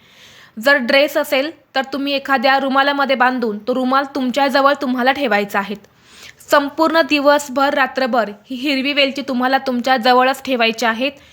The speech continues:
दुसऱ्या दिवशी सकाळी उठल्यानंतरनं स्वच्छ स्नान करून घ्यायचं आहे आणि यानंतर तुम्हाला चहा बनवायचा आहे आणि चहामध्ये या दोन हिरव्या वेलच्या फोडून तुम्हाला टाकायच्या आहेत आणि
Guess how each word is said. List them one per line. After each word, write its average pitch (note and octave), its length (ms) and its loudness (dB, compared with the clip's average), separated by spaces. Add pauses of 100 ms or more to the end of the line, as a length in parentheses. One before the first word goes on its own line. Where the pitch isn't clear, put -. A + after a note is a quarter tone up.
दुसऱ्या D#4+ 460 2
दिवशी E4 440 -2
सकाळी D4+ 480 0
उठल्यानंतरनं C#4 840 -2
स्वच्छ C#4 420 -4
स्नान C#4+ 440 2
करून C4 300 0
घ्यायचं B3+ 300 -2
आहे A#3 260 -2 (160)
आणि A#3+ 180 -2
यानंतर C4 560 0
तुम्हाला B3 460 -2 (160)
चहा C4+ 300 2
बनवायचा B3+ 500 0
आहे A#3 240 0 (440)
आणि C4+ 180 0 (120)
चहामध्ये C#4 760 -2 (100)
या B3+ 140 0
दोन C4+ 380 0
हिरव्या C4+ 360 0
वेलच्या B3+ 340 0 (100)
फोडून C4 380 -2
तुम्हाला B3+ 260 0
टाकायच्या B3 520 -2
आहेत A#3 200 -2 (500)
आणि C4+ 180 0